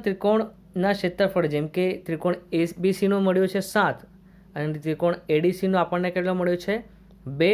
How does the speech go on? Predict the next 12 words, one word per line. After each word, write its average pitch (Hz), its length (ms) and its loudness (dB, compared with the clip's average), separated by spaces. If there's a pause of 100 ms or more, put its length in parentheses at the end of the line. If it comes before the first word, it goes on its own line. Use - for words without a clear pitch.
(300)
વર્ગમૂળમાં 151 760 0 (280)
એકવીસ. 196 380 0 (420)
તો 233 80 4
બંનેનો 208 460 2
સરવાળો 208 560 2
કરી, 139 240 2 (560)
સરવાળો 190 340 4
કેવી 202 160 2
રીતના? 202 240 0
પહેલાં 175 460 2
સાત 190 280 0 (640)
વત્તા 147 600 0